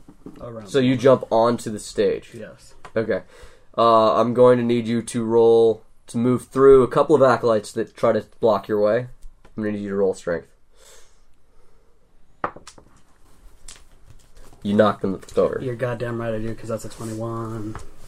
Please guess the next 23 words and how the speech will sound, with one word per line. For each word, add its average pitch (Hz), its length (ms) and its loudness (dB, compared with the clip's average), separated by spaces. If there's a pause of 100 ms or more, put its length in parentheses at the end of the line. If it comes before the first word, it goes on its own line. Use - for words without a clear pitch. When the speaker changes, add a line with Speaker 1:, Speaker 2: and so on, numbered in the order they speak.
(1400)
Speaker 2:
And, 107 260 6
uh, 107 260 6 (360)
and, 127 200 2
and 131 220 -4
give 170 100 0
me 202 80 4
an 185 60 4
athletics 139 400 0
as 104 120 -16
well. 101 260 -10 (420)
I - 40 -14
wanna 120 100 -2
see 123 160 -6
you 107 160 -6 (100)
do 123 160 0
a 110 60 2
standing 110 500 0
jump 104 340 -4
onto 98 280 -4
that, 98 200 -4
like, 95 240 -4 (760)
five-foot 95 400 -2
stage. 85 340 -6